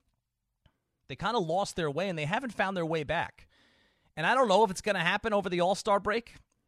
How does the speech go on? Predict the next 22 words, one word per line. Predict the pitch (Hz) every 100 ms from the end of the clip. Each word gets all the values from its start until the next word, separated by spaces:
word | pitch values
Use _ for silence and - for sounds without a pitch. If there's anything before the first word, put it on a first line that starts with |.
| _ _ _ -
I | 139
only | 175 185
say | 196
the | 175
All-Star | 170 175 190
break | 165 175
because | 160 165 139
it's | 120
here, | - 170 190 185 - - _ _
and | 139 135 135 139 135 - _ _ _ _ _ _ _ _ _ _ _ _
it's | 151 -
four | - 185 190 175
days | 175 175 180 143
to | - 165 143
really | 127 175 185 180
evaluate | 120 156 175 175 170 139
what | 143 160
you | 165 139
are | 143 165
as | 151
a | 131
team | 151 143 196